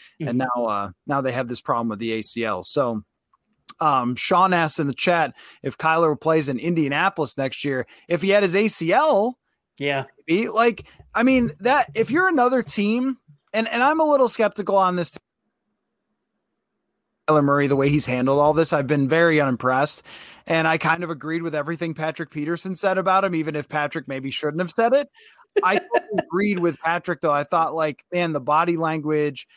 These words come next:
Speaker 2: really strongly implying that your coach is, you know, can't scheme or whatever. I mean, these,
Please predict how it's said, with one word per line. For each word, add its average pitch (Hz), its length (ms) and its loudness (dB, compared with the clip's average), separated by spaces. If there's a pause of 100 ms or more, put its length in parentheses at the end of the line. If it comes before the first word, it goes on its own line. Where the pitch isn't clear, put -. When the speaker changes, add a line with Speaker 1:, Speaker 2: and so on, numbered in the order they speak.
(280)
Speaker 2:
really 175 400 0
strongly 165 580 -2
implying 156 600 -2
that 151 160 -8
your 147 140 -10
coach 156 400 -4
is, 135 280 -8
you 151 100 -8
know, 127 120 -8
can't 143 320 -10
scheme 156 460 -4
or 139 100 -4
whatever. 143 260 -2
I 160 80 -8
mean, 185 260 -2
these, 202 280 -4